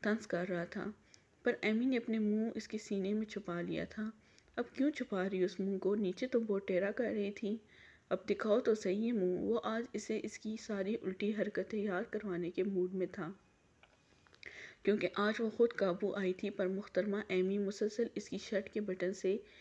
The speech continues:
खेलने में मसरूफ़ थी, जैसे वो इधर मौजूद ही नहीं है। इसका शोहर किसी और के बारे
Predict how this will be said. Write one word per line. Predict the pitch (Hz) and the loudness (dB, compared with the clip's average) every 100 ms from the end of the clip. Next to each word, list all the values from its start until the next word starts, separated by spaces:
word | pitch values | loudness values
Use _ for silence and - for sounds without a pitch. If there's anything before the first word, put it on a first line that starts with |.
| - - - | -20 -20 -2
खेलने | 220 190 202 | 4 4 4
में | 214 | 2
मसरूफ़ | 190 175 - 190 - | 0 -2 -2 -2 -4
थी, | - 170 156 - - - - | -2 -2 -4 -12 -20 -18 0
जैसे | 190 220 254 | 2 4 2
वो | 247 | 0
इधर | 220 240 | -2 0
मौजूद | 233 196 196 214 | 0 2 2 0
ही | - 196 | 0 2
नहीं | 175 175 | 2 0
है। | - 170 175 | -2 -6 -6
इसका | 233 - 233 | -8 -2 -2
शोहर | - 247 240 | 0 -2 -2
किसी | 247 240 226 208 | -4 -8 -6 -4
और | 202 214 | -2 -2
के | 220 | -2
बारे | 208 190 185 180 | -2 -2 -2 -2